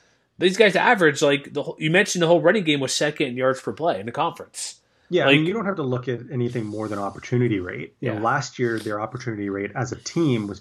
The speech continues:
Speaker 2: fifty-one point eight percent, and that was nineteenth in the country. You know, I think there's, there's a good chance that they could still be in the top fifty. And I think that if that's the case, then I would imagine a lot of Lobo fans would still be pretty happy about that.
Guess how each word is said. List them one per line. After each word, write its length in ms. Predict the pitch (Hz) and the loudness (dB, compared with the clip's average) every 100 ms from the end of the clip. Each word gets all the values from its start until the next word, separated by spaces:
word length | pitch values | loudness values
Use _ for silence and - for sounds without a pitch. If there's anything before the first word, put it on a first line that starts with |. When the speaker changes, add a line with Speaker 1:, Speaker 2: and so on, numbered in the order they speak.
| _ | _
Speaker 2:
fifty-one 500 | 143 131 156 131 123 | -8 -4 -2 0 0
point 180 | 123 110 | -2 -4
eight 120 | 104 | -6
percent, 400 | - - 107 - | -10 -10 -10 -10
and 80 | 143 | -8
that 80 | 120 | -8
was 140 | 104 | -6
nineteenth 760 | 110 107 139 - - 139 120 123 | -4 -2 -2 -4 -2 0 0 -6
in 220 | 107 104 | -8 -8
the 60 | 98 | -6
country. 500 | 180 160 - - - _ _ _ _ _ _ _ _ - | -4 -4 -8 -12 -20 _ _ _ _ _ _ _ _ -2
You 60 | 139 | 0
know, 80 | |
I 60 | 139 | 2
think 240 | 180 170 | 0 -4
there's, 480 | 156 151 135 127 - - | -4 -6 -6 -12 -16 -8
there's 160 | 160 202 | -6 -4
a 60 | |
good 400 | 151 113 123 147 | -8 -6 -2 -2
chance 340 | 127 - 143 127 | -2 -4 -4 -4
that 80 | - | -6
they 100 | 120 | -6
could 100 | - | -6
still 180 | - 120 | -8 -4
be 140 | 113 | -4
in 40 | |
the 60 | 98 | -6
top 320 | - 107 - _ | -12 -14 -14 _
fifty. 520 | 123 120 - - - _ | -6 -4 -10 -12 -14 _
And 100 | 139 | -8
I 100 | 113 | -6
think 260 | 101 113 107 | -4 -6 -4
that 120 | 110 | -6
if 120 | 101 | -6
that's 240 | 110 113 - | -4 -6 -6
the 80 | - | -6
case, 440 | 170 139 120 - | 0 2 0 -4
then 400 | 120 107 107 101 _ _ _ _ _ _ _ | -4 -4 -8 -12 _ _ _ _ _ _ _
I 60 | 135 | 0
would 80 | |
imagine 240 | 131 190 139 | 0 0 -2
a 40 | |
lot 160 | 113 107 | 0 -2
of 100 | - 143 127 170 - | -4 -16 -16 -16 -8
Lobo 280 | 120 113 | -4 -4
fans 240 | 110 107 101 | -4 -8 -10
would 80 | 92 | -10
still 160 | 123 | -8
be 100 | 101 - - | -8 -12 -10
pretty 240 | - 95 | -8 -6
happy 300 | 92 90 - | -6 -6 -8
about 260 | - - - | -12 -12 -10
that. 260 | 82 - | -10 -12